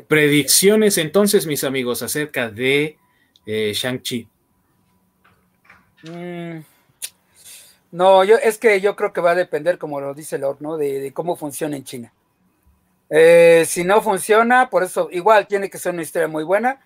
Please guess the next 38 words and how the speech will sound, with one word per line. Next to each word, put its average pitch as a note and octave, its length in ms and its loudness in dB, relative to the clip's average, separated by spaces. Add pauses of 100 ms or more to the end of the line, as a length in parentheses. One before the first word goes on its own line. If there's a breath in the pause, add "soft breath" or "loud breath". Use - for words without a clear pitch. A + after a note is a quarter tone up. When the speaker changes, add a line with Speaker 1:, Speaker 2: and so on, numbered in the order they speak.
(440)
Speaker 2:
y C#3+ 160 -12
si E3 120 -8
no G3+ 160 4
funciona, A3+ 640 2
pues D#3+ 200 -12
creo F3+ 180 0
que F3 100 -8
solo E3+ 260 2
veremos D#3 520 -2
esa D#3+ 240 -4
película C3+ 420 -14
de A#2+ 100 -14
Shang-Chi D#3 400 -6
y F#3 120 -4
bye, B2+ 260 -6
bye. - 280 -16 (1400 loud breath)
Speaker 1:
Hay A3 260 4
riesgo G#3 580 4
de C#3 260 0
que C#3+ 140 0
la C#3 140 2
película E3 420 0
no F#3 160 -2
se F#3 100 -2
estrene F3+ 360 -4
en E3 100 -6
China, F#3+ 300 -4
precisamente F3+ 580 -2
por C#3+ 180 -4
lo B2+ 120 0
que A#2+ 120 -8
comentamos C3 540 -4
del B2 160 0
origen C3 320 -2
del A2+ 200 -6
cómic C#3+ 260 -4
del G#2 160 -6
personaje C#3 600 -4